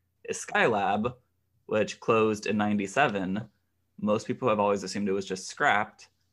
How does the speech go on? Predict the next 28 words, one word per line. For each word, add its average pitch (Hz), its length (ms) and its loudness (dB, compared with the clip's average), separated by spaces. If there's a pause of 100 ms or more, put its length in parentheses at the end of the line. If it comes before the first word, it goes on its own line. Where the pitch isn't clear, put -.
(240)
but 120 100 2
it 101 80 2
actually 170 300 0
appears 139 380 -2
to 110 80 -4
then 110 140 -2
just - 180 -8
have 104 180 -2
been 107 140 -2
relocated 107 640 0
to 107 140 -4
a - 20 -2
park 113 300 -4
in 113 80 -6
South 117 240 -2
America 120 520 -4
and 101 100 -8
has 98 120 -4
been 104 140 -4
operating 110 480 -2
ever 117 180 -2
since. - 540 -6
And 110 100 -2
it's 110 140 -6
still 135 180 0
at 185 180 -2
that - 220 -6
park. - 380 -8